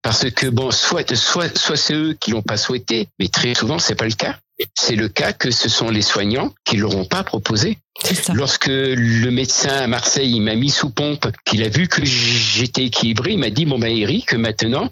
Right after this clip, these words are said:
Speaker 1: ben, ça roule. Je peux plus, euh, vous amener grand, vous apporter grand chose. Euh,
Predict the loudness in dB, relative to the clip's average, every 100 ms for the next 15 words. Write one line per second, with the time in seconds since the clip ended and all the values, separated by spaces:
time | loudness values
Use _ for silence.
0 | -2 -2 0 0 0 0 0 -2 -2 -4
1 | -2 0 0 0 -4 -2 -2 0 2 2
2 | 2 0 0 0 0 0 2 0 2 2
3 | 2 0 0 0 2 2 2 0 0 -2
4 | 0 0 0 0 0 -2 -2 -2 0 0
5 | 2 2 2 0 0 2 2 2 2 2
6 | 2 2 0 2 2